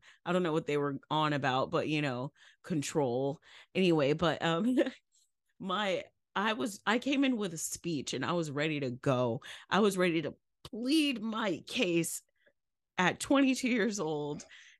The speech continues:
<laughs> for my first tattoo. And I said, "I would like a tattoo, and here are the reasons why."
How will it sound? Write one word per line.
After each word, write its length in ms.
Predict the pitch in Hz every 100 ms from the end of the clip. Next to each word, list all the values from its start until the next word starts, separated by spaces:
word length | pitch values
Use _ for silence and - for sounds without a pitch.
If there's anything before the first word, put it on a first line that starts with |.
| _
<laughs> 500 | 302 415 508 320 262
for 260 | 311 - 311
my 240 | 262 254
first 600 | 302 - 311 339 392 -
tattoo. 800 | - 320 - 269 370 233 320 262 - 214 - - 370 - - -
And 160 | 233 202
I 200 | 247 277
said, 320 | - 208 190 -
"I 220 | 196 226
would 220 | 226 185
like 240 | 175 170
a 60 | -
tattoo, 640 | - 175 180 - - 160 -
and 180 | 139
here 280 | 175 202 196
are 160 | 190 165
the 120 | 165
reasons 560 | 156 165 175 196 180 185
why." 540 | 156 151 147 139 160